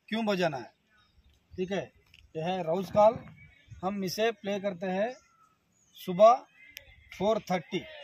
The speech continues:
चार बजकर तीस मिनट पर ये कॉल play करते हैं। ये क्यों करते हैं? जो अपना जो unit में रहता ना, और ट्रेनीज और, अ, family quarters में पूरा रहने वाले,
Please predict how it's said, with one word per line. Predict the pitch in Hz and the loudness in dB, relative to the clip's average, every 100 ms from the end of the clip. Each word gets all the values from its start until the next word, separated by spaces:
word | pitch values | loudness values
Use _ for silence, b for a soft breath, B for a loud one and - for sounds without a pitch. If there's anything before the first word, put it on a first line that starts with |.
| - - - - - - - - - | -18 -20 -18 -20 -20 -20 -20 -20 -10
चार | 170 190 208 | 0 4 4
बजकर | 185 196 - 190 233 - - - - | 2 -4 0 0 0 -2 -20 -20 -10
तीस | 202 202 | -8 -6
मिनट | 190 190 170 | -6 -6 -4
पर | 160 240 - - | 2 2 0 -12
ये | 180 | -10
कॉल | 175 202 302 - - - - - | 0 0 0 -16 -20 -20 -20 -6
play | 190 | -6
करते | 180 165 135 | -4 -8 -8
हैं। | 117 - - - - - - _ _ _ | -16 -18 -20 -20 -20 -20 -20 _ _ _
ये | 208 | -14
क्यों | 202 - 247 | -12 -6 -6
करते | 240 233 185 | 0 0 0
हैं? | 165 - - - _ - - | -6 -8 -20 -20 _ -20 -18
जो | 143 202 | -6 0
अपना | 226 240 160 - 220 214 | 0 -2 -8 -10 0 0
जो | 190 190 | 0 -2
unit | 180 214 226 202 | -2 -4 -6 -6
में | 220 | -6
रहता | 196 180 202 | -6 -4 -2
ना, | 208 226 - _ 160 | -2 -4 -10 _ -6
और | 160 165 | -2 -2
ट्रेनीज | 156 170 185 214 190 | -4 -6 -4 -6 -4
और, | 196 202 202 _ _ _ _ _ _ _ _ _ _ | -4 -4 -6 _ _ _ _ _ _ _ _ _ _
अ, | 165 | -10
family | 160 170 190 196 | 0 0 2 -2
quarters | 185 190 180 | -4 -6 -4
में | 196 | -8
पूरा | 175 _ _ 190 | -10 _ _ -4
रहने | 175 190 | -2 -2
वाले, | 185 170 | -2 -2